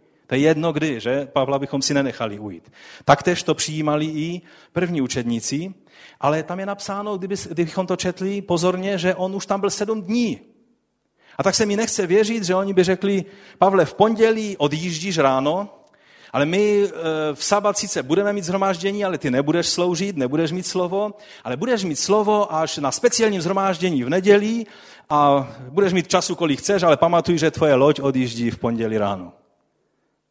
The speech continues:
To nedává logiku. Jednoduše Pavel čekal na neděli, protože neděle bylo, byl čas shromažďování křesťanů. To, že v sobotu byl možná v synagóze,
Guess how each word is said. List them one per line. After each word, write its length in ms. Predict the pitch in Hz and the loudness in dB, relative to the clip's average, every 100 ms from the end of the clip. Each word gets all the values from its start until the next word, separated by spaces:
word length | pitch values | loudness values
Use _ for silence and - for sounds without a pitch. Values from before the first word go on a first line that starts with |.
| _ | _
To 60 | 110 | -8
nedává 320 | 104 95 90 | -6 -6 -8
logiku. 460 | 87 85 85 87 82 _ _ _ _ _ _ _ _ _ _ _ _ _ _ | -14 -18 -20 -20 -20 _ _ _ _ _ _ _ _ _ _ _ _ _ _
Jednoduše 380 | 120 156 165 170 | -8 -6 -6 -6
Pavel 280 | 151 156 156 | -4 -4 -4
čekal 380 | 170 143 156 156 | -6 -4 -4 -2
na 80 | |
neděli, 340 | 147 147 160 160 | -4 -4 -6 -6
protože 480 | 156 104 - 110 123 | -8 -8 -10 -8 -6
neděle 420 | 107 110 120 123 | -4 -6 -6 -8
bylo, 500 | 110 113 113 113 _ _ _ _ _ | -10 -10 -10 -12 _ _ _ _ _
byl 180 | 101 95 | -14 -12
čas 480 | - 104 - - - | -12 -10 -10 -14 -16
shromažďování 1000 | 101 98 95 92 92 92 92 92 92 92 _ _ _ _ _ _ _ | -14 -12 -10 -12 -12 -12 -10 -12 -16 -18 _ _ _ _ _ _ _
křesťanů. 600 | - - - 87 82 80 _ _ _ _ _ | -10 -8 -8 -12 -14 -20 _ _ _ _ _
To, 100 | 135 | -6
že 100 | 139 | -4
v 80 | - | -6
sobotu 340 | 135 160 160 | -6 -8 -8
byl 140 | 113 110 | -10 -8
možná 280 | 120 123 | -8 -8
v 60 | 101 | -8
synagóze, 680 | 117 113 113 113 110 113 | -8 -8 -6 -8 -6 -8